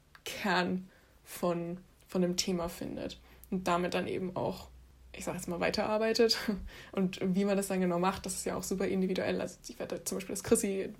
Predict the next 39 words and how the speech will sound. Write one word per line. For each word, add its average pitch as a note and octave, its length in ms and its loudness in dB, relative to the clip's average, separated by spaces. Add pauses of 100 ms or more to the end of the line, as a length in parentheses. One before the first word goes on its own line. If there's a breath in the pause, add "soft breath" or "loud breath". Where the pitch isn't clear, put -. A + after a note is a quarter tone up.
(100)
da - 180 0
ihre F#3 160 0
Gedanken A3 320 6
dazu G3 300 0
aufschreiben G3 460 0
würde F#3+ 220 2
oder F#3+ 180 2
so. F#3 180 0
Ich - 160 -4
mach F#3+ 120 -4
da F#3+ 120 -4
viel G3+ 240 -2
einfach F#3 240 -2
so F#3 260 -2 (480 loud breath)
im F#3 140 0
Kopf - 480 -4 (160)
und F#3 400 0 (640 soft breath)
rede A3+ 300 8
sozusagen C4 520 8
fast B3 280 4
wie A3+ 60 4
so A3 100 8
ein A#3+ 120 12
bisschen A3+ 360 6
mit A3+ 160 2
mir A3 120 4
selbst. A3 360 4
Also, F3 320 6 (320 loud breath)
dass F#3 120 -4
ich F#3 300 2
wirklich F#3+ 400 -2
aktiv F#3 400 -4
auf F#3+ 200 2
mich G#3 280 2
im F#3 140 0
Kopf F#3+ 240 -2
einrede A3+ 580 8 (800 loud breath)
und, F#3 340 0
ähm, F3+ 340 -4